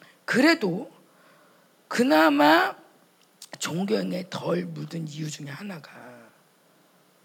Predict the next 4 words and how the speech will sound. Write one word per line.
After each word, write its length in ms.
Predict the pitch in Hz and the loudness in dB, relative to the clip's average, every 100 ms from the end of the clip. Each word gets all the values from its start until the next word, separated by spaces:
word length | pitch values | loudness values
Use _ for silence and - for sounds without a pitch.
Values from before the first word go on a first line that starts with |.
| _ _ _ _ _ _ _ - | _ _ _ _ _ _ _ -8
목회가 480 | 170 - 196 214 | -8 -8 -12 -12
주인이 360 | - - 151 143 | -14 -14 -14 -18
안 240 | - - | -20 -20
됐어요. 320 | - - _ | -20 -20 _